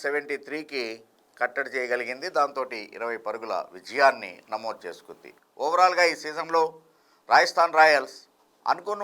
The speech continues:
వన్-, దానికన్నా కూడా చాలా గొప్పగా ప్రదర్శన చేస్తూ ఉంది. ఒకే ఒక్క ఓటమి వాళ్ళకి. కానీ లక్నో ప్రయాణం ఒక గెలుపు, ఒక ఓటమి అన్నట్లుగా ఉంది. ఇంత మటుకు మొదటి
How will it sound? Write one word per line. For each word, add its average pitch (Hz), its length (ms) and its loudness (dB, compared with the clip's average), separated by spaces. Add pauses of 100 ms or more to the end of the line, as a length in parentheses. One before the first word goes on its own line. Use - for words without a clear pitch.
వన్-, 180 160 -2 (460)
దానికన్నా 143 420 0 (100)
కూడా 135 200 6 (540)
చాలా 147 240 8 (540)
గొప్పగా 175 380 4 (100)
ప్రదర్శన 139 460 -4
చేస్తూ 131 260 -6 (100)
ఉంది. 135 140 -8 (120)
ఒకే 147 240 -2
ఒక్క - 120 -8 (200)
ఓటమి 131 340 -4
వాళ్ళకి. 127 380 -2 (480)
కానీ 135 160 -4 (100)
లక్నో 175 260 -2 (120)
ప్రయాణం 156 420 6 (540)
ఒక 117 100 -12 (120)
గెలుపు, 147 300 -8 (140)
ఒక - 80 -8 (160)
ఓటమి 135 360 -2
అన్నట్లుగా 117 440 -2 (520)
ఉంది. 151 240 -8
ఇంత - 180 -6
మటుకు 170 320 -2
మొదటి 160 300 -2